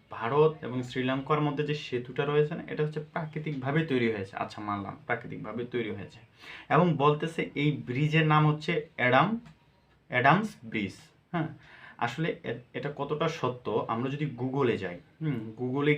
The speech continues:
গিয়ে দেখি বিষয়টা, যে আসলে এরা কি বলতেছে। মানে এই যে এই ধরনের ব্যক্তিরা আসলে মিথ্যা কথা প্রচার করে, হ্যাঁ, আসলে মিথ্যা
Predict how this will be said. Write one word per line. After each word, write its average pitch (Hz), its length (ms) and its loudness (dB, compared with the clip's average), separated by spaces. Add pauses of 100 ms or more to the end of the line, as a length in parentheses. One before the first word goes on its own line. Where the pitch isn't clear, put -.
গিয়ে 147 180 4 (340)
দেখি 123 260 0 (140)
বিষয়টা, 95 340 -8 (560)
যে 120 60 -2 (100)
আসলে 139 180 -4 (200)
এরা 123 120 0 (100)
কি - 80 -8 (120)
বলতেছে। 139 400 -6 (240)
মানে 113 120 -6 (140)
এই 156 120 2
যে 139 60 0 (140)
এই 147 160 0
ধরনের 139 540 4 (1000)
ব্যক্তিরা 151 540 4
আসলে 165 200 0 (100)
মিথ্যা 156 340 0
কথা 147 160 -4 (100)
প্রচার 120 260 -6 (100)
করে, 135 160 0 (640)
হ্যাঁ, 127 200 0 (440)
আসলে 156 200 -2 (160)
মিথ্যা 127 320 -4